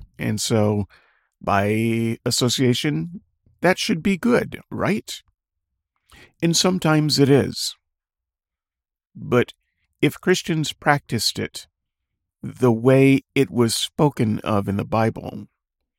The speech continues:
then I think that it would be really bad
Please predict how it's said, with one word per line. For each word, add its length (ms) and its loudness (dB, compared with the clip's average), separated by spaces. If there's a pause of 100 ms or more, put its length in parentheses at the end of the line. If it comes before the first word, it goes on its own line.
(920)
then 560 2
I 160 2
think 280 -2
that 140 0
it 80 2
would 160 -4
be 300 0 (420)
really 400 4
bad 460 0